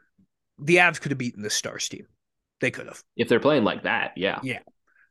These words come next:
Speaker 1: the Avs could have beaten this team. But, uh, Vegas just keeps finding ways to win. Florida keeps finding ways to win.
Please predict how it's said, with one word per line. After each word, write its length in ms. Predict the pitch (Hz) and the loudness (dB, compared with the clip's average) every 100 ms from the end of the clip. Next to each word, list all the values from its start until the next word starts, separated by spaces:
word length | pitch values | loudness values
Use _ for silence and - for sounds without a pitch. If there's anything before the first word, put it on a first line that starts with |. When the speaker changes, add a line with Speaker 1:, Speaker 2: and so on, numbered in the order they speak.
| - | -2
Speaker 1:
the 60 | 135 | 2
Avs 220 | 143 120 | 2 0
could 100 | 110 | -6
have 80 | 101 | -8
beaten 220 | - - | -10 -18
this 140 | - | -18
team. 240 | - - - _ | -16 -16 -18 _
But, 280 | - 123 - _ _ _ _ _ _ _ _ - | 0 0 0 _ _ _ _ _ _ _ _ -6
uh, 100 | 143 - _ _ _ | -4 -6 _ _ _
Vegas 500 | 139 147 160 165 - | -2 2 4 4 4
just 280 | - 151 - | 0 -2 0
keeps 460 | - 156 - - - _ | 0 0 0 -2 -4 _
finding 340 | - 139 156 | -2 0 0
ways 220 | 156 156 139 | 0 0 0
to 80 | 139 | -2
win. 400 | 147 156 160 147 _ _ _ _ | 0 -2 -4 -8 _ _ _ _
Florida 340 | - - 156 156 | -8 2 2 2
keeps 240 | 156 151 | 0 -2
finding 340 | - 151 151 151 | 0 0 0 0
ways 260 | 147 143 | 0 0
to 100 | - | -2
win. 400 | 139 147 139 135 | -2 0 0 -4